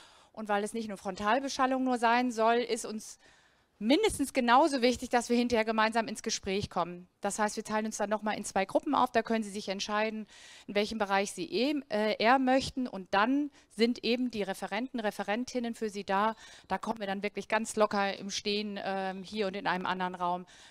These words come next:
miteinander ins Gespräch. Und da können Sie auch Ihre ganz individuellen Fragen, Anliegen,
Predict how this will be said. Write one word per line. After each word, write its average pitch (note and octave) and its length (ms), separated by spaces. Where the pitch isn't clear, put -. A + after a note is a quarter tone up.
miteinander G3 520
ins F#3+ 200
Gespräch. A3+ 500
Und G3+ 80
da F#3+ 100
können G3+ 200
Sie G3 140
auch - 100
Ihre F#3 180
ganz G#3+ 340
individuellen F#3 800
Fragen, A3+ 640
Anliegen, G3 840